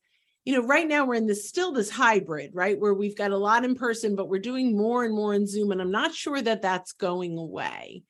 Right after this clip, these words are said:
So share with us a little bit about what makes a memorable event, especially online.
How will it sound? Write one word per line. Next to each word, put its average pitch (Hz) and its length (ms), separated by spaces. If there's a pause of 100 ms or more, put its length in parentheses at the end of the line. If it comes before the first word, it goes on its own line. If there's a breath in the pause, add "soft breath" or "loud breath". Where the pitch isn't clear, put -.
(540)
So 311 120
share - 320 (320)
with 370 240
us 254 260
a 240 120
little 285 500
bit 214 380 (120)
about 202 540
what 311 280
makes 247 580 (120)
a 190 120
memorable 180 880
event, 165 600 (140)
especially 220 1120
online. 92 640